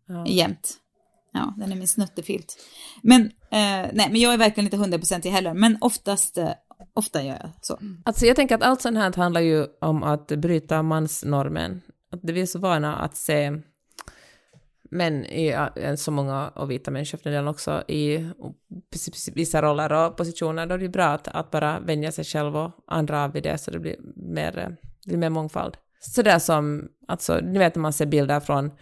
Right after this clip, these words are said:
Speaker 1: från, eh, typ E U har ett toppmöte och då är det liksom nittionio procent svarta kostymer och sitter det eventuellt en kvinna med. Tänk om det skulle vara, tänk liksom när det är det motsatta,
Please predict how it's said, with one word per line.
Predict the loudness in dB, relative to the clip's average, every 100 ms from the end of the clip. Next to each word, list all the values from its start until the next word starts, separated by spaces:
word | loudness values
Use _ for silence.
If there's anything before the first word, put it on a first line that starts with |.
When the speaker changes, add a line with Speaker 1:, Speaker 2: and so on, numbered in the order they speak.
| _ _ _ _ -4
Speaker 1:
från, | 0 2 2
eh, | 0 -2 -4
typ | -4 -6
E | -2 2 4 4
U | 2
har | 0 -2
ett | -2
toppmöte | -2 -2 -4 -8 -8 -6 -6 -6 -8
och | -4
då |
är | -4
det | -4
liksom | -8 -6 -4 -6 -10 _ -4
nittionio | -2 -2 -2 -2 0 -2
procent | -4 -4 -4 -4
svarta | -6 -6 -6
kostymer | -8 -6 -4 -4 -6 -6
och | -8
sitter | -8 -4 -4 -4 -8 _ _
det | -12 -8
eventuellt | -4 -4 -4 -6
en | -4 -6
kvinna | -6 -6 -4
med. | -6 -6 -10 -14 _ _ _ _
Tänk | -4 -2 0
om | -2
det | -2
skulle | -2 0
vara, | 0 0 -6 -8
tänk | -6 -6
liksom | -6 -6 -6 -8 -8
när | -4 0 0
det | -2 -4
är | -2
det | -2
motsatta, | -4 -6 -8 -8 -8